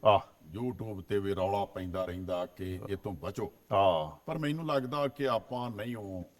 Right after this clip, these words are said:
Speaker 2: ਲੈਂਦੇ।
Speaker 1: ਨਹੀਂ, ਆਪਾਂ ਦੇਖੋ, ਮਾਂ ਪਿਓ ਦੀ ਵੀ ਜ਼ਿੰਮੇਵਾਰੀ ਆ, ਸਰਕਾਰ ਸਾਰਾ ਕੁਛ ਨਹੀਂ ਕਰ ਸਕਦੀ, ਸਾਡੀ ਆਪਣੀ ਵੀ ਜ਼ਿੰਮੇਵਾਰੀ ਆ।
Speaker 2: ਬਿਲਕੁਲ, ਬਿਲਕੁਲ।
Speaker 1: ਆਹ।
Speaker 2: ਜ਼ਿੰਮੇਵਾਰੀਆਂ ਬੜੀਆਂ ਨੇ।
Speaker 1: ਬੜੀਆਂ। ਅੱਛਾ, ਇੱਕ, ਇੱਕ
Speaker 2: ਪਰ
Speaker 1: ਖਾਸ ਆ,
Speaker 2: ਹਾਂ।
Speaker 1: ਇੱਕ ਹੋਰ ਖਾਸ ਜ਼ਿੰਮੇਵਾਰੀ ਆ।
Speaker 2: ਕਿਹੜੀ ਜਨਾਬ?
Speaker 1: ਅਸੀਂ ਜਿਹੜੀ ਕੁਦਰਤ ਵਿਗਾੜੀ ਜਾਂਦੇ ਆ।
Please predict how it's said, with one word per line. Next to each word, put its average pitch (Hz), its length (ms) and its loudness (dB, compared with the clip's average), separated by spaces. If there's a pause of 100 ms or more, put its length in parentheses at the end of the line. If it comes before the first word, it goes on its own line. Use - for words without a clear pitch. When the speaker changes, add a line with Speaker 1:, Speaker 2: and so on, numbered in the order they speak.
(120)
Speaker 2:
ਲੈਂਦੇ। 85 340 -12
Speaker 1:
ਨਹੀਂ, 180 420 4
ਆਪਾਂ 165 460 8
ਦੇਖੋ, 185 580 4
ਮਾਂ 127 260 0
ਪਿਓ 143 200 0
ਦੀ 151 120 0
ਵੀ 151 120 0
ਜ਼ਿੰਮੇਵਾਰੀ 127 540 0
ਆ, 165 80 0
ਸਰਕਾਰ 120 400 -2
ਸਾਰਾ 120 220 0
ਕੁਛ 117 200 -6
ਨਹੀਂ 131 140 -4
ਕਰ 139 140 4
ਸਕਦੀ, 143 240 0
ਸਾਡੀ 147 200 2
ਆਪਣੀ 104 280 2
ਵੀ 80 100 -8
ਜ਼ਿੰਮੇਵਾਰੀ 82 580 -6
ਆ। 82 160 -6
Speaker 2:
ਬਿਲਕੁਲ, 139 400 -12
ਬਿਲਕੁਲ। - 220 -12
Speaker 1:
ਆਹ। 85 320 0
Speaker 2:
ਜ਼ਿੰਮੇਵਾਰੀਆਂ 175 420 0
ਬੜੀਆਂ 98 400 -6
ਨੇ। 110 80 -4
Speaker 1:
ਬੜੀਆਂ। 110 440 6
ਅੱਛਾ, 147 160 6
ਇੱਕ, 147 140 0 (260)
ਇੱਕ 139 160 2
Speaker 2:
ਪਰ 135 60 -2
Speaker 1:
ਖਾਸ 117 360 6
ਆ, 82 160 -2 (360)
Speaker 2:
ਹਾਂ। 104 100 -16 (220)
Speaker 1:
ਇੱਕ 123 140 0
ਹੋਰ 110 240 -2
ਖਾਸ 104 340 4
ਜ਼ਿੰਮੇਵਾਰੀ 78 560 -6
ਆ। - 60 -12 (100)
Speaker 2:
ਕਿਹੜੀ 113 220 -10
ਜਨਾਬ? 87 400 0
Speaker 1:
ਅਸੀਂ 123 140 6
ਜਿਹੜੀ 120 140 6
ਕੁਦਰਤ 107 360 2
ਵਿਗਾੜੀ 98 380 2
ਜਾਂਦੇ 82 280 -4
ਆ। 123 60 -10